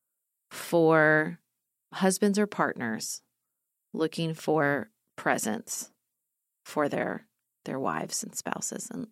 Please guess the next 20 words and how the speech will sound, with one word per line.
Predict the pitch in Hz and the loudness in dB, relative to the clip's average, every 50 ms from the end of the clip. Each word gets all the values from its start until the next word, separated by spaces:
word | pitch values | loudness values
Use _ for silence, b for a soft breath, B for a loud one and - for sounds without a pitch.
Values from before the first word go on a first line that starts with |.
| _ - | _ -6
and | - 196 208 | -4 0 2
let | 214 | 2
me | 220 214 190 | 4 2 2
just, | 175 165 156 - - - - - _ _ _ _ _ _ _ _ _ _ _ _ - | 2 2 0 0 -2 -8 -10 -14 _ _ _ _ _ _ _ _ _ _ _ _ -6
let | 180 | -4
me | 170 | -2
say, | 160 - 185 156 143 | 0 2 4 4 4
it's | - - - 185 | 2 0 2 2
not | 175 175 | 4 4
a, | 185 165 - | 4 2 0
it's | - 185 - - 190 | -2 -4 -2 2 4
not | 180 175 175 | 6 6 8
a | 175 180 180 - - | 8 6 6 4 0
physical | - - 185 160 185 190 - 226 | 0 0 2 2 2 2 0 0
present | 220 - 196 151 151 - 165 139 - | 2 4 4 4 4 2 0 -2 0
that | 160 120 - - | 0 0 0 0
you | 165 160 | 0 2
will | 160 160 | 2 2
need | 160 160 156 151 | 0 0 -2 -2
to | - 160 | -4 -6